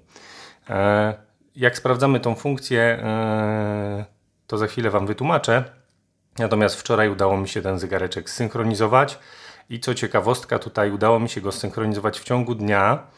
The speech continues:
Eee, co nie udaje mi się zrobić chociażby z, z G-Shockiem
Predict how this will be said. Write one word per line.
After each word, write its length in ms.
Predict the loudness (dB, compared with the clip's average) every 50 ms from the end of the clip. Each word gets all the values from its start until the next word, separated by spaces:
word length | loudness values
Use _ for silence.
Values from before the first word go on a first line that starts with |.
| -20 -20 -20 -20 -20 -20 -20 _ _ -8
Eee, 1160 | -4 -2 0 0 0 2 2 0 0 0 0 0 0 0 0 0 0 -2 -2 -2 -4 -4 -6 -8 -12 _ _ _ _ _ _ _ _ _ _ _ _ _ _ _ _ _ _ _ _ _ _ _ -2
co 180 | 2 4 4
nie 140 | 6 6 4
udaje 320 | 4 6 6 6 6 6 2
mi 80 | 0
się 120 | -2 -4 -4
zrobić 380 | -2 0 0 0 -2 -4 -8
chociażby 540 | -10 -8 -4 -2 -2 -2 -2 -2 -2 -2 -2
z, 120 | -4 -4 -2 -2 0 0 0 0 0 0 0 0 0 0 0 0 0 0 0 0 -2 -2 -2 -2 -2 -2 -4 -6
z 60 | -6
G-Shockiem 580 | -6 -6 -4 -2 -2 -2 0 0 -2 0 -2